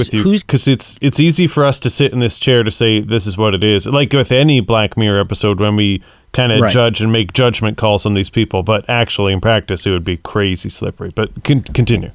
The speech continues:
Speaker 1: continue.
Speaker 2: Well, so in this situation, one, who is it that's then deciding which vote? Like, so now you've got, d-, do we need to have votes to decide which votes are votes and which
Speaker 1: <laughs>
Speaker 2: votes are,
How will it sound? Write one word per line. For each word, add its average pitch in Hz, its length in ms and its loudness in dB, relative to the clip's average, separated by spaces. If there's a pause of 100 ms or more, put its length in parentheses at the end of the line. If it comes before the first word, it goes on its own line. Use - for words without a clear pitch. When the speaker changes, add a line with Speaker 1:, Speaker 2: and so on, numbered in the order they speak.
Speaker 1:
continue. 101 300 -6 (380)
Speaker 2:
Well, 185 220 2
so 190 200 2
in 196 80 4
this 208 120 2
situation, 147 540 2
one, 147 300 4
who 185 300 0
is 190 120 2
it 185 120 2
that's 156 220 0
then 147 240 4
deciding 131 720 2 (560)
which 135 360 2
vote? 123 420 4
Like, 147 280 2
so - 120 0
now 175 280 4
you've 156 280 2
got, 139 300 0 (340)
d-, 151 360 -4
do 147 120 2
we 160 140 4
need 156 160 4
to 135 60 0
have 147 260 0
votes 123 480 0
to 143 140 -2
decide 131 500 2
which 123 320 0
votes 131 420 2
are 117 140 2
votes 127 460 2
and 117 160 0
which 120 180 -2
Speaker 1:
<laughs> - 120 -2
Speaker 2:
votes 120 280 0
are, 117 240 2